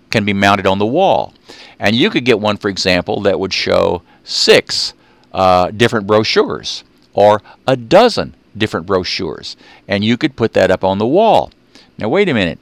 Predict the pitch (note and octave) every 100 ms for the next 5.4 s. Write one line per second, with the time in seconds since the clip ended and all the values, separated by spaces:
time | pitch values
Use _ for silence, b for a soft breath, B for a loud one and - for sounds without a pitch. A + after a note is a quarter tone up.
0 | - G2 B2 F#3+ C3+ A#2+ A#2+ B2+ E3 G2
1 | - _ - E2 A2+ A2 - F#2+ F2+ C3
2 | C#3 E2+ F#2 - G2+ G2+ A2 A2 D#3+ E3+
3 | D#2+ - _ _ _ _ _ _ _ _
4 | _ - F#3+ A3+ A#3+ G3+ F#3+ E3+ D#3 E3+
5 | D#3+ C3 A2